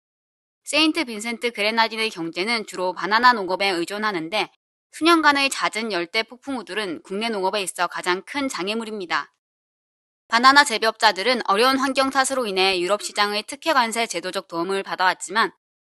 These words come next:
유럽연합에서는 특혜 제도를 단계적으로 폐지할 것을 발표하여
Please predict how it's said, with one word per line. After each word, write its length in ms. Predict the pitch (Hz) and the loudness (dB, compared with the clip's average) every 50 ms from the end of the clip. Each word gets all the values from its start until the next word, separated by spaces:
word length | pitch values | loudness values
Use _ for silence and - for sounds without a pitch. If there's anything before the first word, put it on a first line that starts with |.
| _ 196 | _ -2
유럽연합에서는 960 | 214 247 269 269 240 226 220 220 214 214 202 185 175 180 220 226 185 - _ - | 2 2 2 2 2 4 2 2 2 2 -2 -2 -2 -4 -4 -4 -6 -8 _ -14
특혜 260 | - 285 - 330 320 | -14 -4 -2 0 0
제도를 380 | 262 254 240 233 240 233 240 233 | 2 0 0 0 0 0 0 0
단계적으로 680 | - - - 185 208 220 240 233 208 214 214 214 214 | -2 -4 -6 -4 -4 -4 -4 -4 -4 -2 -2 -2 -2
폐지할 380 | 214 - 294 285 294 277 277 269 | -2 -4 -2 2 2 2 2 0
것을 260 | - 226 202 220 214 | -2 -8 -8 -8 -6
발표하여 580 | - 160 165 - - 208 185 160 170 202 202 | -4 -4 -6 -4 -2 -2 -2 -2 0 -2 -4